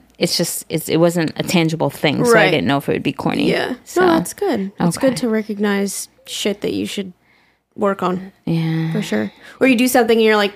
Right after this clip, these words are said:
Speaker 2: "Ooh, I wouldn't like if someone did that or said that like that to me, so why would I do
Speaker 1: Yeah,
Speaker 2: that?"
Speaker 1: yeah.
Speaker 2: Yeah, totally.
Speaker 1: So, all
Speaker 2: That's
Speaker 1: right, and you,
Speaker 2: life,
Speaker 1: Miss
Speaker 2: man.
Speaker 1: Ma'am?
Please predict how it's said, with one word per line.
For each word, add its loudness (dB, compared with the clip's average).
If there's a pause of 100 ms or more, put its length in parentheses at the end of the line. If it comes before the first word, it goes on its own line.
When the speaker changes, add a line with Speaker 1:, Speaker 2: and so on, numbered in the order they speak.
Speaker 2:
"Ooh, 6
I 6
wouldn't 2
like 0
if -10
someone 0
did -6
that -2
or -2
said -2
that -2
like -4
that -2
to -4
me, 2
so 0
why 6
would 6
I 4
do 4
Speaker 1:
Yeah, 4
Speaker 2:
that?" -6
Speaker 1:
yeah. 2
Speaker 2:
Yeah, -4 (260)
totally. -6
Speaker 1:
So, -8
all -6 (420)
Speaker 2:
That's 0
Speaker 1:
right, 2
and 6
you, 6
Speaker 2:
life, 4
Speaker 1:
Miss 4
Speaker 2:
man. 2
Speaker 1:
Ma'am? 4